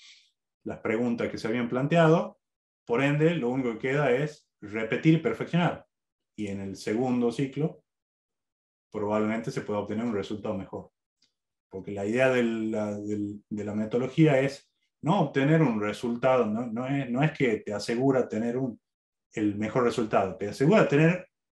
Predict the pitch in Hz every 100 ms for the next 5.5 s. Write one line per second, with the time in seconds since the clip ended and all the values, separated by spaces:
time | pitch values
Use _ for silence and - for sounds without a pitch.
0 | _ 113 107 107 - 123 131 143 - 180
1 | - 107 104 104 120 135 160 151 175 214
2 | - _ _ _ _ _ _ _ _ 120
3 | 110 101 - _ _ 104 120 143 143 143
4 | 143 139 139 156 151 156 147 139 135 143
5 | 151 160 185 214 -